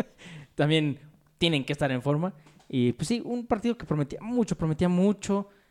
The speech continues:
Como dices, dos grandes figuras, la de ahorita y la que ya está forjando su historia, que ya tiene un campeón,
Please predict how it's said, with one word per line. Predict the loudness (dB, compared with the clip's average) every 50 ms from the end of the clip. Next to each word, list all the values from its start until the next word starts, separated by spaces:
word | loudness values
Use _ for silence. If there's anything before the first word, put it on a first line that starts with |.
| _ _ _
Como | -4 -2 0 2
dices, | 2 0 0 0 -2 -4 -4 -6 _ _
dos | -8 2 4 4 4 4 2
grandes | 0 0 0 0 -2 -4 -4
figuras, | -4 -4 -2 0 0 0 -2 -4 -6 -12 -18 _ _
la | -6 -4 -4 -2
de | 0 0
ahorita | 2 4 2 2 2 0 -4 -6 -6 -8 _
y | _ -8
la | -8 -8 -8
que | -8 -6
ya | -6 -6
está | -4 -4 -6 -6
forjando | -6 -6 -8 -8 -4 -4 -4 -2 -2 -4
su | -4 -6
historia, | -10 -4 -2 -2 0 0 -2 -6 -8 _ _ _ _ _ _ _ _ _ _ _ _ _ _ _ _ _
que | -16 -16 -16 _ _ _ _
ya | -10 -10 -8 0
tiene | 4 6 6 8 6
un | 4 4
campeón, | 4 0 -2 0 -2 -2 0 0 -2 -4 -8 -12